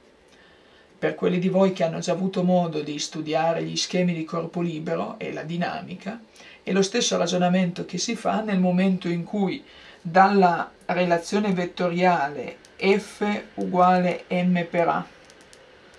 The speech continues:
dove F rappresenta in realtà la sommatoria di tutte le forze applicate al corpo, si ricavano le due relazioni fra le componenti di F e di A lungo gli assi,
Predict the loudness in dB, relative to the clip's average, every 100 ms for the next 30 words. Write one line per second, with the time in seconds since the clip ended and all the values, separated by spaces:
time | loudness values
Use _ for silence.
0 | -20 -6 -2 2 0 0 0 0 0 2
1 | 4 2 -2 0 2 2 2 0 2 0
2 | 2 2 4 2 -2 0 2 2 2 2
3 | 2 2 -4 -6 -6 -6 -4 -6 -2 -2
4 | -2 -8 -6 -6 0 -2 -2 -6 -4 -6
5 | -6 -12 -14 -14 -18 -20 -20 -20 -8 -4
6 | -2 0 0 2 2 4 2 0 0 -6
7 | -12 -10 -2 0 0 0 2 6 4 6
8 | 4 2 0 2 2 2 -2 -6 -8 -20
9 | -20 -20 -20 -20 -20 -6 2 6 6 4
10 | 2 2 2 2 0 2 0 0 2 0
11 | -2 -4 -2 -2 -2 -4 -4 -2 0 0
12 | -2 -2 -4 0 0 0 -8 -10